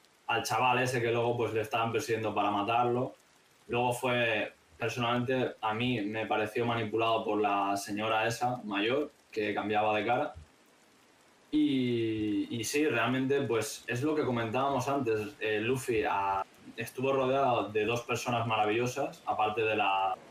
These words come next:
de, bueno, esa infancia, ¿no? que tuvo y esos referentes, pues Orochi ha tenido los referentes que ha tenido.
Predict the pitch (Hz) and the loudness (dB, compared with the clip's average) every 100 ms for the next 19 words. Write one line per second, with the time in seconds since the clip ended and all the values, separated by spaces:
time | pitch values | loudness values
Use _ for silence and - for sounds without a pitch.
0 | - - - - - - 110 98 - - | -20 -20 -20 -20 -14 -2 -2 0 -2 -6
1 | 98 98 107 85 - - - - - - | -6 -2 -2 -2 -4 -8 -18 -20 -8 -4
2 | 147 127 135 139 127 120 117 104 127 147 | 0 0 0 0 0 0 0 2 2 0
3 | - - - - 113 120 131 117 120 107 | -4 -12 -20 -6 -2 -2 0 -2 0 0
4 | 110 135 - - 107 110 110 - 156 - | 0 0 -2 -4 -2 0 0 0 -2 0
5 | 117 127 139 156 156 123 110 110 113 120 | 0 0 0 0 -2 -2 -2 -2 -2 0
6 | 143 - 117 101 123 123 | -2 -2 -2 0 0 -2